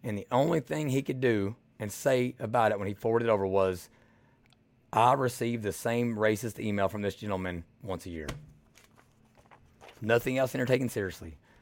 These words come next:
None of the accusations, none of the student safety outcries, none of the bus driver safety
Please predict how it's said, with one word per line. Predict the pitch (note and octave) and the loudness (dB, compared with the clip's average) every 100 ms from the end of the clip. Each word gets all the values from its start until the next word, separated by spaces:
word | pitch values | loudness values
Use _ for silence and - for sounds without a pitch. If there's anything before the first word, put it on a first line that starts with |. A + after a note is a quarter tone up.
| _ - | _ -6
None | A2+ | -2
of | A2+ | 2
the | A2 | 4
accusations, | G#2 G2 A2 B2 A#2+ B2+ B2 - _ _ _ _ _ _ _ _ _ | 4 2 0 0 -2 -6 -8 -12 _ _ _ _ _ _ _ _ _
none | A2+ G#2+ | -4 -2
of | |
the | F#2+ | -2
student | - G#2+ - | -2 -2 0
safety | A#2 A#2 B2+ A#2+ A2+ _ _ _ _ _ _ _ - _ _ _ - | 0 0 -2 -6 -6 _ _ _ _ _ _ _ -20 _ _ _ 0
outcries, | A2 - A#2+ A#2 A2+ - _ _ _ _ _ _ _ _ - | 2 4 6 6 4 -2 _ _ _ _ _ _ _ _ -4
none | A2 | 0
of | G#2+ | 2
the | F#2+ E2+ _ G2 | 2 -2 _ -2
bus | G#2+ A2+ | 2 2
driver | - A#2+ A#2+ A#2 A#2 _ | 6 6 6 2 -2 _
safety | - B2 A2+ A#2+ A2 | 0 2 2 -2 -6